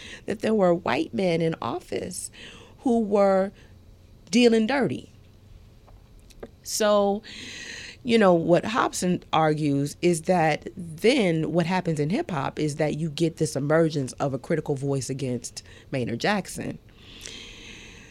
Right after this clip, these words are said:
So, but he says, you know, but eventually, you know, they rethink some of that critique, right, against him.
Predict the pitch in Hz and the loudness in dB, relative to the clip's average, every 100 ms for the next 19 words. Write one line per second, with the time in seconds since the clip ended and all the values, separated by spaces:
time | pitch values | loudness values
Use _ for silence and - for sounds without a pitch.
0 | - - - 220 196 185 170 196 202 185 | -20 -4 2 4 4 2 2 2 2 -2
1 | - 254 175 170 196 170 165 185 185 233 | 0 4 4 2 0 2 4 4 4 2
2 | 277 247 170 156 151 311 311 294 285 226 | 2 2 2 2 2 0 0 2 2 4
3 | 247 240 226 185 - - 190 180 160 151 | 2 2 0 0 -2 -4 0 0 0 -2
4 | - 147 - 135 240 - - - 170 165 | -4 -8 -6 -8 -8 -14 -18 -12 -6 -4
5 | 165 147 147 143 - 196 160 180 | -2 -4 -4 -6 -4 -4 -4 -6